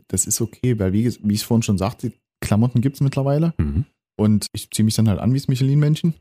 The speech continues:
Speaker 2: Mhm.
Speaker 1: Und habe ja auch Griffheizung und dann noch Sturmhaube drunter und dann, dann geht das schon. Und mein Arbeitsweg ist jetzt nicht so, also ich fahre jetzt keine fünfzig Kilometer, die Hälfte.
Speaker 2: Mhm.
Speaker 1: Äh, <laughs> und da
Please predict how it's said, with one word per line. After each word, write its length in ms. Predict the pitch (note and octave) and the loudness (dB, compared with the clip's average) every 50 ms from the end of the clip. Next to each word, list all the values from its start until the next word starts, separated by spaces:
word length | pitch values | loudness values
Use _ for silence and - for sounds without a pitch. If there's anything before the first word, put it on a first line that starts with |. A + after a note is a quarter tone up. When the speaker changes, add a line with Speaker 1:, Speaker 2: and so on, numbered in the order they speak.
| _ - | _ 0
Speaker 2:
Mhm. 200 | A2+ C#3+ D3+ G3 - _ _ _ | 2 2 2 0 -2 _ _ _
Speaker 1:
Und 600 | - A2+ A2 A2 A2 G#2+ G#2+ G#2 G2+ G2+ F#2+ - - | 0 0 2 2 2 4 4 4 4 2 0 -2 -6
habe 120 | - A2 - | -4 -4 -4
ja 60 | - | -4
auch 80 | G#2+ _ _ | -6 _ _
Griffheizung 720 | - - - - C#3+ C3+ C3+ - D3+ D3 D3 D3 D3 C#3+ - _ | -10 -6 -2 0 0 0 0 0 0 0 0 0 -4 -6 -10 _
und 360 | - A2 G#2+ G#2 G2+ G2 G2+ _ | -2 0 2 2 2 0 -2 _
dann 120 | - G2+ | 0 2
noch 200 | G#2 G#2+ G#2 - | 2 2 2 -2
Sturmhaube 500 | - _ - A#2 C3+ C3+ B2+ B2 B2 B2 | -6 _ -4 -2 0 2 2 0 0 -2
drunter 380 | B2 B2+ B2+ C3 B2+ B2+ B2 A2 | -2 -2 -2 -2 0 -2 -2 -2
und 120 | - G2+ G2 | -2 -2 0
dann, 260 | G#2 G2+ G#2 F#2+ G2+ | 2 2 2 0 0
dann 400 | - F#2+ F#2+ F#2+ F#2+ F2+ - - | 2 2 2 2 2 0 -4 -4
geht 260 | - G2+ A#2 - - | -2 -2 -2 0 0
das 120 | C#3 A2+ | -2 -2
schon. 320 | - - G2 F#2 F2+ D#2 F2+ | 0 -2 -2 0 0 0 -2
Und 100 | F#2+ - _ _ - - _ _ _ | -4 -4 _ _ -20 -20 _ _ _
mein 140 | - F#2 G2 - | -2 -2 -2 0
Arbeitsweg 460 | - G2 G2+ G#2+ G2+ - - G#2 - | -2 -2 0 0 -2 0 -2 -2 -2
ist 140 | - G2 G2+ | -2 -2 -2
jetzt 200 | G2+ F#2+ - - | -2 -2 0 -2
nicht 340 | G2 F#2+ - - - - - | -2 -2 -2 -6 -8 -10 -10
so, 600 | - - - F2+ F#2+ G2+ G#2 G#2 G2+ G2 F2 D#2 - _ | -8 -4 -2 0 2 2 2 2 2 2 0 -2 -4 _
also 160 | - G2+ G2+ | -2 -2 -2
ich 80 | G2 - | -2 -2
fahre 140 | - F#2 | -2 -4
jetzt 80 | G2 - | -4 -2
keine 180 | - G2 G2 F#2+ | 0 0 0 0
fünfzig 320 | - A2 G2+ - G#2 G2 | 0 -4 -4 -4 -6 -4
Kilometer, 560 | - F#2+ F2 E2 F2+ A#2 - D3 C3 A#2 G#2 - - _ - | -2 -2 0 2 0 0 2 2 0 0 -2 -4 -8 _ -6
die 60 | F#2+ | -2
Hälfte. 320 | F2 G2+ B2 - - D3+ - _ _ - - _ | -2 -2 -2 -2 -4 -6 -6 _ _ -20 -4 _
Speaker 2:
Mhm. 240 | G2+ F#2 C3 D3 C#3+ | 0 2 2 0 2
Speaker 1:
Äh, 160 | A#2+ A#2 A2+ A2 - - - - - | 2 2 2 2 4 4 2 2 4
<laughs> 280 | - - - - _ | 2 -2 -2 0 _
und 280 | - C3+ A#2 A#2 A2 - _ _ | 0 2 4 2 0 0 _ _
da 240 | - G#2 G#2 G2+ | -2 -2 -2 -2